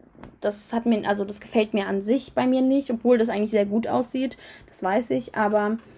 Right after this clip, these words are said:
das wollte ich nicht. Und, ähm, na klar, man hat ja immer so eine Vorstellung, wie man sich sein Kleid vorstellt. Ähm, ja, und ich hab dann das Kleid, was es endgültig geworden ist, ähm, da hat mir jeder, also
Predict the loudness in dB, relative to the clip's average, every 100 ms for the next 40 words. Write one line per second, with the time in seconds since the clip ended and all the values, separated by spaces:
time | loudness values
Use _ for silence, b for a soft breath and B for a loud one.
0 | B B -4 4 4 4 -2 0 2 2
1 | 0 -4 2 2 2 2 4 6 4 4
2 | 0 -6 _ -2 -2 0 2 4 4 2
3 | 2 2 2 0 0 -2 -2 0 0 0
4 | 0 2 2 2 0 -2 -4 -2 -4 -2
5 | -2 -2 0 0 0 B B B B _
6 | 8 8 6 4 0 2 6 8 6 0
7 | -6 0 2 4 2 2 2 2 2 4
8 | 6 6 2 2 0 2 2 2 0 6
9 | 8 8 6 2 2 2 -6 B B B
10 | B 4 6 8 6 2 0 2 4 2
11 | 4 6 6 6 4 4 2 0